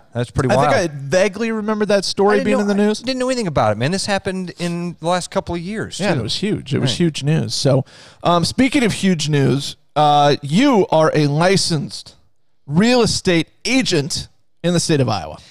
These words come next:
Speaker 1: Do you guys know your number? Like, do you know your license number off the top of your head?
Speaker 2: Yeah. Five six eight six five zero zero zero.
Speaker 1: Wow.
Speaker 2: Yeah.
Speaker 1: Okay. All right. Well, I'm glad. Okay. So this is something I should,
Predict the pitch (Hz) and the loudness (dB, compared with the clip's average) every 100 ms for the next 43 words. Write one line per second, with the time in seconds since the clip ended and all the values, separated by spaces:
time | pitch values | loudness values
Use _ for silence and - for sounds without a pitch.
0 | _ - 147 170 226 226 131 117 117 123 | _ -6 -4 -2 0 -2 -4 -4 -2 0
1 | 123 113 104 98 110 110 110 110 - 120 | -2 -4 -4 -4 -4 -6 -4 -4 -2 -2
2 | 127 123 123 123 117 113 117 123 110 113 | 0 2 2 2 0 0 0 -4 -6 -2
3 | 113 - 113 107 107 110 110 - 107 - | -2 0 -2 0 -2 -2 -4 -10 -12 -12
4 | - - _ _ _ _ _ _ _ _ | -18 -20 _ _ _ _ _ _ _ _
5 | 139 135 139 139 120 104 - 120 120 113 | -2 -2 -4 -4 -4 -4 -4 -2 0 -2
6 | 127 131 - - 143 _ - 101 113 117 | -4 -6 -10 -12 -16 _ -14 -4 0 0
7 | 90 - _ - - _ _ _ _ - | -2 -8 _ -20 -20 _ _ _ _ -16
8 | - 120 - _ _ - 110 113 95 120 | -16 -16 -20 _ _ -12 -4 -2 -2 -2
9 | 110 113 113 110 117 123 - 113 95 - | 0 0 -2 0 0 0 -2 -4 -6 -14
10 | - 131 127 139 135 120 135 123 113 110 | -4 -2 0 -2 -4 -4 -2 0 0 -2
11 | 120 113 | -2 -2